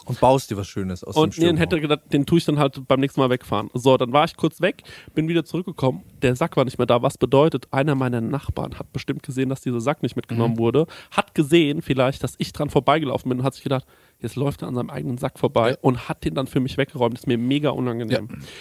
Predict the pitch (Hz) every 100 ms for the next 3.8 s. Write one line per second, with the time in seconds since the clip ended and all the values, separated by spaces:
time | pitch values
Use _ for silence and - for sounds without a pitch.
0 | - - - 156 185 220 240 180 - 135
1 | 208 - - _ _ _ _ 156 165 160
2 | 156 165 170 156 147 - 143 160 180 -
3 | - 175 147 139 123 127 151